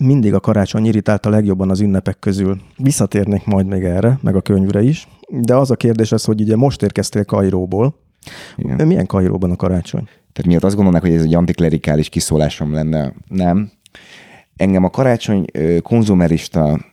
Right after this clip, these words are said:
Speaker 2: szemlélete idegesít borzasztóan. Tehát a, a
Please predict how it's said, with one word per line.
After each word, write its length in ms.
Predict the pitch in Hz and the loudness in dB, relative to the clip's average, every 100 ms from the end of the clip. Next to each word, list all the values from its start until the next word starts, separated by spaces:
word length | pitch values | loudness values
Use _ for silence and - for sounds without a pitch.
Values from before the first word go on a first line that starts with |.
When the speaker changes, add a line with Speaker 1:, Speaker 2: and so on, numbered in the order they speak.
| _ | _
Speaker 2:
szemlélete 840 | - - 87 82 82 - 76 71 - | -8 -2 2 2 0 0 -2 -2 -2
idegesít 640 | 101 90 80 78 - 76 | 0 0 0 -2 -4 -2
borzasztóan. 840 | 80 76 76 73 - 73 67 67 - - - - | 0 0 0 -4 -4 -4 -4 -6 -10 -20 -16 -4
Tehát 220 | 80 - | -4 0
a, 200 | 76 76 | 0 0
a 600 | - 64 78 76 76 | -2 -4 -2 0 -2